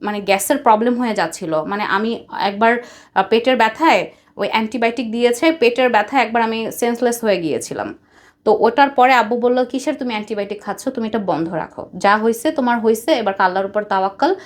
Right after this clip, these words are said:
যেই ওষুধগুলো না খেলেই না, ওগুলো খাও, আর আমার এই ট্রিটমেন্টটা চালাও।" তো কোরআনের উপরে, ভাইয়া, আমি কিছুই, মানে, বিশ্বাস করি না। আমি সব কিছু, সব কিছুর ঊর্ধ্বে হচ্ছে কোরআন, আল্লাহ তাআলা। আল্লাহ তাআলা যার সাথে আছে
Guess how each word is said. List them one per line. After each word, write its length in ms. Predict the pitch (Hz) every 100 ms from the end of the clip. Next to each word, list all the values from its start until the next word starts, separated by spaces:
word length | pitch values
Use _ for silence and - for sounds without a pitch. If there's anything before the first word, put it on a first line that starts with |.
| - - -
যেই 240 | 180 214
ওষুধগুলো 440 | 214 - 208 254 262
না 220 | 233 208
খেলেই 300 | - 285 320
না, 220 | 359 427 220
ওগুলো 260 | 220 240
খাও, 380 | 247 254 359 427
আর 160 | 214 208
আমার 260 | 185 185
এই 80 | 190
ট্রিটমেন্টটা 520 | 190 202 196 175 175
চালাও।" 380 | 165 - - - _ _ _ _ -
তো 60 |
কোরআনের 420 | 285 359 311 294
উপরে, 240 | 269 277 269
ভাইয়া, 280 | 233 247 233
আমি 140 | 233
কিছুই, 440 | 233 233 262 247 208
মানে, 180 | 208 208
বিশ্বাস 340 | 196 - 208
করি 220 | - 202
না। 100 | 196
আমি 260 | 233 220 247
সব 180 | 247 269 -
কিছু, 240 | 330 370
সব 240 | - 277 285 -
কিছুর 300 | 294 285 320
ঊর্ধ্বে 200 | 247 220
হচ্ছে 260 | 262 247 -
কোরআন, 340 | 196 165 -
আল্লাহ 220 | - 202 175
তাআলা। 220 | - - -
আল্লাহ 220 | 208 220
তাআলা 180 | 233 233
যার 160 | 214 208
সাথে 300 | 208 202 226
আছে 280 | 240 349